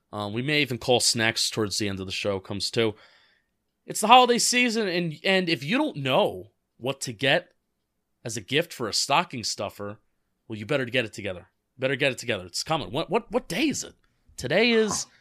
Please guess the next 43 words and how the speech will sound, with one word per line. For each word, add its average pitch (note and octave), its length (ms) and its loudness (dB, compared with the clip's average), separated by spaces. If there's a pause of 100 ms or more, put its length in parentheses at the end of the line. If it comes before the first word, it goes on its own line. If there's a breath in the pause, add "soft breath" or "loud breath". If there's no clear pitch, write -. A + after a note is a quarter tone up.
(240 soft breath)
today - 260 4
is C4 140 0
December G3 420 0
thirteenth, F#3 680 -2
so - 160 -6
you D3+ 80 0
have C#3+ 120 -4
twelve E3+ 380 2
days F3+ 300 0
to - 100 -14
get C#3+ 160 2
it - 80 -8
right. B2 300 -2 (1120)
Today's G3 280 2
sponsor, F#3 380 2
Manscaped, E3 540 0
they D3 140 4
have G3+ 200 0
the E3+ 80 0
tools G3+ 460 0
to D#3 80 -6
guarantee D#3+ 460 0
you F3 120 -2
to D#3 80 -2
win D#3 320 -2
this D3+ 240 -4
year's C#3 200 -4
stocking D3+ 440 -2
stuffer B2+ 460 -4 (260 loud breath)
or F3+ 80 2
white D3 320 2
elephant D3 380 -2
competition. C3+ 580 -4
Still F3 340 0
haven't D#3 240 0
looked D3 220 -6
up C#3+ 160 -2
what B2+ 120 -8
that A#2 200 -4
white B2 180 -2
elephant A#2 380 -8
competition G2+ 480 -10
is. F#2 180 -14